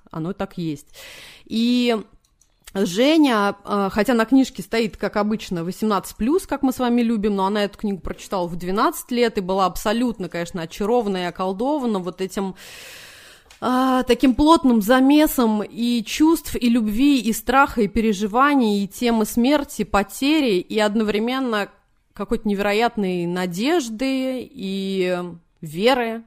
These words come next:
и силы, и это прекрасно. Поэтому, м, обязательно хотела бы, да, про неё сказать. А, сама девушка-автор была впечатлена, э, девушкой Клэр,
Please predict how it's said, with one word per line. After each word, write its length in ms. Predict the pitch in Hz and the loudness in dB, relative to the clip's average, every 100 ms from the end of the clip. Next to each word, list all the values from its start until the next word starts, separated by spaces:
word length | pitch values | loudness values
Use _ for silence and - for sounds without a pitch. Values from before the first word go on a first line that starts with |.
| _ - | _ -8
и 120 | 190 | -6
силы, 600 | - 254 294 294 180 156 170 175 _ - | -4 2 4 4 0 -6 -14 -20 _ -12
и 400 | 185 196 196 190 | -8 -6 -6 -6
это 140 | 208 - | -8 -4
прекрасно. 640 | 220 214 208 160 - 156 | -4 -4 -4 -4 -6 -12
Поэтому, 560 | - 196 220 214 208 202 - - - _ - | -6 -6 -4 -2 -4 -6 -14 -20 -20 _ -12
м, 580 | 170 175 165 - 131 170 | -8 -8 -8 -10 -8 -6
обязательно 460 | 208 214 196 170 | -2 0 -2 -4
хотела 320 | 156 170 185 | -8 -8 -6
бы, 80 | 175 | -4
да, 140 | 175 170 | -6 -6
про 140 | 185 | -6
неё 180 | 180 175 | -6 -8
сказать. 540 | - 202 226 339 - - - - - - - | -6 -2 2 0 -2 -20 -20 -20 -20 -20 -6
А, 200 | 185 190 | -2 0
сама 420 | 233 294 339 254 | 2 4 4 2
девушка-автор 600 | 208 247 - 240 - 226 | 0 -2 2 2 2 0
была 360 | 190 214 254 285 | 0 2 2 2
впечатлена, 1080 | - 202 - 226 208 214 247 294 262 220 - | -4 -10 -8 -4 -2 0 2 2 0 -2 -6
э, 340 | 185 185 185 | -8 -6 -6
девушкой 960 | - - - 180 180 254 277 277 - 208 | -8 -10 -10 -8 -4 -2 -2 -4 -2 -2
Клэр, 500 | - 226 247 240 | 0 0 2 0